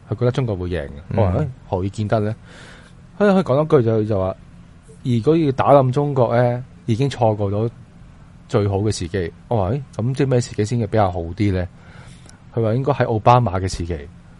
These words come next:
Speaker 2: 嗯。
Speaker 1: 如果係去打中國呢，如果將呢個中美貿易戰所有嘢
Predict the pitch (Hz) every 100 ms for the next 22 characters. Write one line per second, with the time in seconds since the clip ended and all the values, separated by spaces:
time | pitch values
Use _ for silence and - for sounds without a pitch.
0 | - - - 98 92 87 85 92 131 135
1 | 110 95 92 - - 110 87 92 113 123
2 | 127 107 104 127 104 143 - - 175 175
3 | 170 131 165 151 135 107 104 - 120 113
4 | 98 123 127 107